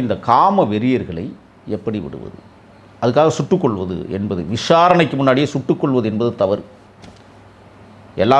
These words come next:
விஷயத்தையும் முடிச்சுப்புட்டு நீங்க என்ன வேணாலும் பண்ணிக்கங்க, வாக்குமூலங்கள் வாங்கிட்டு என்ன வேணாலும் பண்ணுங்க இந்த மாதிரி அயோக்கிய பயல்களா. நீதிமன்றத்துல உங்க பாணியில நீங்க செய்வீங்களே. இப்ப நீதிமன்ற நீதியரசர் அவர்கள் சம்பவ இடத்திற்கு விரைந்து கொண்டிருக்கிறார். நான் பேசி கொண்டிருக்கிற நேரத்துல.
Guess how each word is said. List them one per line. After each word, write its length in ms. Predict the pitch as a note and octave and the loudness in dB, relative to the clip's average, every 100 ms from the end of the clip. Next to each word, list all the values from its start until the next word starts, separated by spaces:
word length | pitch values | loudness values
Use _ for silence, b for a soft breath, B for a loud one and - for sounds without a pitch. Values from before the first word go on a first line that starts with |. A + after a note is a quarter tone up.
| D3 | 4
விஷயத்தையும் 300 | E3+ E3+ D3 | 4 4 2
முடிச்சுப்புட்டு 360 | B2 C#3+ C#3+ | 0 -2 -2
நீங்க 140 | C3 G#2+ | 0 0
என்ன 100 | A#2+ | 0
வேணாலும் 220 | B2 B2 G2+ | 0 0 -2
பண்ணிக்கங்க, 360 | F2+ D#2 D2 D2 - - - - - - | -6 -8 -10 -16 -20 -20 -20 -20 -12 0
வாக்குமூலங்கள் 520 | C3 C#3+ C#3 A#2+ G#2 G#2 | 0 2 2 2 2 0
வாங்கிட்டு 240 | A#2 G2 | -2 -2
என்ன 100 | G2+ G#2+ | -2 -2
வேணாலும் 240 | G#2+ F2+ | -2 -4
பண்ணுங்க 260 | F2+ E2+ E2 | -6 -8 -8
இந்த 120 | E2+ | -6
மாதிரி 140 | F2 E2+ | -6 -6
அயோக்கிய 300 | F#2+ F#2+ - | -6 -8 -12
பயல்களா. 320 | - G1+ - - - - - - - - - - - - - - - - - - | -14 -16 -18 -20 -20 -20 -20 -20 -20 -20 -20 -20 -20 -20 -20 -20 -20 -20 -20 -6
நீதிமன்றத்துல 480 | A2+ C3 B2 A#2 A2+ | 0 2 2 0 0
உங்க 360 | G#2+ A2 A2 G#2+ A2+ | 0 2 2 2 2
பாணியில 360 | A#2+ A#2+ G#2+ | 2 2 -4
நீங்க 160 | F#2+ F2+ - | -6 -8 -8
செய்வீங்களே. 420 | G2+ G2 D#2 C2 - - | -8 -6 -8 -10 -14 -8
இப்ப 160 | A2 | -2
நீதிமன்ற 640 | C#3 D3+ F#3 F#3 D#3+ D3+ C3+ | 0 2 4 4 2 4 4
நீதியரசர் 560 | C#3 F3 E3 C#3+ - B2+ | 4 2 4 2 0 -2
அவர்கள் 420 | C3 D3 G#3 F#3 B - - | 0 2 0 -2 B -4 0
சம்பவ 280 | F#3+ G#3+ | 4 4
இடத்திற்கு 420 | G3+ E3+ E3 D#3+ G#3+ | 4 4 2 0 4
விரைந்து 320 | F#3+ G3 F#3+ | 4 4 2
கொண்டிருக்கிறார். 460 | D#3+ C3 A2 F#2 | 0 -2 -2 -4
நான் 140 | G#2+ G#2+ | -4 -2
பேசி 260 | D3+ D3 | -4 -4
கொண்டிருக்கிற 420 | - A2+ G2 F#2 E2+ | -8 -8 -10 -10 -10
நேரத்துல. 380 | F#2+ F#2 C#2+ | -8 -8 -10